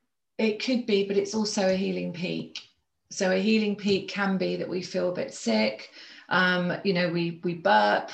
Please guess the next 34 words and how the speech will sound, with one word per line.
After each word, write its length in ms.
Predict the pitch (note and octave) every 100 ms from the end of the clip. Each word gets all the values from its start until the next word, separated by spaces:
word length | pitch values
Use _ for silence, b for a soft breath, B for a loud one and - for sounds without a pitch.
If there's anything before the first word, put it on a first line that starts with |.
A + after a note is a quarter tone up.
| -
we, 500 | E3+ E3 D#3+ D#3+ -
you 100 | F3
know, 140 | E3+ E3 D#3+
yawn 340 | F3 G3+ G#3 G3
a 60 | G3
lot, 440 | F#3+ F#3+ F#3+ -
we 100 | F#3
have 220 | F3 E3+
a 80 | F3
headache 420 | F3 F#3 F#3 F3
I 20 |
spoke 260 | F3 F3 E3+
about 220 | - -
earlier. 480 | F#3 F#3 F3 F3 F3+ B B B B
So 240 | G3 F#3
these 340 | F3+ G#3+ G#3+ F#3
are, 280 | F3 F3+ -
these 280 | G#3 G#3 G3
are 320 | F3+ F3+ -
aspects 640 | F#3 - - E3 D#3+ - - -
of, 360 | F3 E3 E3 E3 _ -
you 140 | F3+
know, 320 | E3 E3 D#3+ - _ D#3+
um, 560 | E3 E3 E3 E3 E3+ - -
essentially 840 | F3+ - F3 - - E3 D#3+ D#3+ D#3+ _
us 240 | - E3 -
healing. 560 | - E3+ D#3 C#3+ D3 - B B
But 120 | F3
yeah, 220 | E3+ E3 -
definitely, 400 | E3+ - E3 E3
I 60 |
mean, 320 | E3 E3 E3 -
you 140 |
know, 80 | E3